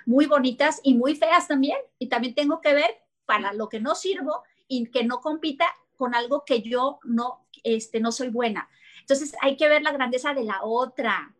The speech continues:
de ver qué bonita es la que está al lado de mí, mira qué, qué, qué bien se ve, qué bien habla, qué bien camina, qué bien, eh, qué, qué, qué padre, pues, que pueda ser madre de tantos hijos.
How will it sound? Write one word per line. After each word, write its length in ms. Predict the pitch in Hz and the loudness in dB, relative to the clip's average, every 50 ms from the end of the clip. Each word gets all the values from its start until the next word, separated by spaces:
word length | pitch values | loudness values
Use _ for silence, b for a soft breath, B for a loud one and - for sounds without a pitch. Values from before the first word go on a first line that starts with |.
| _ b b b b b b b | _ b b b b b b b
de 200 | - 202 233 240 | 0 2 2 2
ver 320 | 233 247 254 285 330 - | 2 0 -2 -2 -4 -6
qué 180 | - - 294 294 | -2 0 0 0
bonita 420 | 285 320 370 359 370 330 269 277 381 | 0 -2 -6 -6 -6 -6 -4 -4 -4
es 80 | 381 | -2
la 100 | 370 339 | -2 -2
que 80 | - 294 | -2 -4
está 160 | 262 - 277 | -4 -2 -2
al 60 | 269 | 0
lado 200 | 285 285 302 302 | 0 0 0 0
de 180 | 311 302 285 254 | 0 0 0 -2
mí, 140 | 240 247 262 | -2 -2 0
mira 180 | 277 302 320 320 | 0 0 0 0
qué, 220 | - 330 277 269 | -2 -6 -6 -4
qué, 240 | 269 320 294 277 - | 0 2 2 2 0
qué 120 | - 320 311 | -2 -4 -4
bien 200 | 277 311 320 330 | -2 -2 -4 -4
se 140 | - 339 302 | -4 -2 2
ve, 160 | 285 277 277 | 2 2 2
qué 100 | 302 311 | 0 -4
bien 220 | 311 320 320 320 311 | -4 -4 -2 -2 -2
habla, 300 | 311 311 302 285 285 285 | -2 0 0 0 -2 -2
qué 100 | 330 311 | -4 -6
bien 160 | 330 339 339 | -4 -4 0
camina, 520 | 330 330 311 294 311 320 311 302 277 277 - | 2 2 2 2 2 0 0 0 -2 -2 -4
qué 120 | - 311 | -4 -4
bien, 320 | 320 311 330 339 330 320 - | -2 -4 -4 -4 -4 -4 -2
eh, 340 | - 269 262 247 240 226 - _ | -2 0 0 0 -2 -6 -8 _
qué, 160 | - 294 277 - | -2 -2 0 0
qué, 220 | - 302 277 - - - - - | 0 -2 -2 -2 -6 -10 -4 -2
qué 80 | 311 294 | -2 0
padre, 360 | - 320 302 302 330 330 320 | 2 2 2 2 2 -2 -2
pues, 160 | 320 294 277 277 | 0 -2 -4 -2
que 80 | 277 | -4
pueda 220 | 269 269 277 285 294 | -4 -2 -2 -2 -2
ser 180 | 294 311 285 | -4 -4 -2
madre 400 | 269 269 262 254 262 277 302 311 | -2 0 0 0 -2 -4 -4 -2
de 120 | 294 269 269 | -2 -2 -2
tantos 380 | - 262 262 269 277 277 269 | -2 -4 -6 -6 -8 -8 -8
hijos. 520 | 277 285 294 - - - - - - b | -8 -8 -8 -6 -6 -6 -6 -8 -10 b